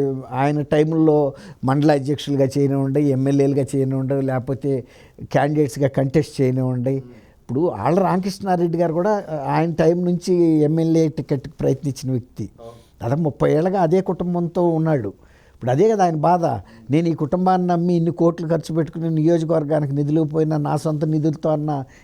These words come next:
Speaker 1: ఎందుకంటే ఆయనకి ప్రెస్టీజ్ కదా తన సొంత నియోజకవర్గం, అందులో లోకేష్ అక్కడ న-, కంటెస్ట్ చేసి ఉన్నాడు, మళ్ళీ రేపు కంటెస్ట్ చేస్తాడేమో,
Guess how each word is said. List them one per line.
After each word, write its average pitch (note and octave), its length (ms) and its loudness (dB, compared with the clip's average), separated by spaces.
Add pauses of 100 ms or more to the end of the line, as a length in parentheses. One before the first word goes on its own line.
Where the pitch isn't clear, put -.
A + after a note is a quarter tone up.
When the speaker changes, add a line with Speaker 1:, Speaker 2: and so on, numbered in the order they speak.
(100)
Speaker 1:
ఎందుకంటే G3 340 0
ఆయనకి E3 360 -2
ప్రెస్టీజ్ F#3 540 -2
కదా D3+ 220 0
తన D3 240 -4
సొంత E3 280 -6
నియోజకవర్గం, E3+ 600 -4
అందులో F3 480 0 (300)
లోకేష్ F3+ 640 0
అక్కడ D#3+ 360 0
న-, D3+ 420 0 (400)
కంటెస్ట్ F3+ 380 0
చేసి E3+ 200 0
ఉన్నాడు, D3 340 2
మళ్ళీ F3+ 280 4
రేపు F3+ 240 0
కంటెస్ట్ E3+ 400 0
చేస్తాడేమో, D3+ 680 -2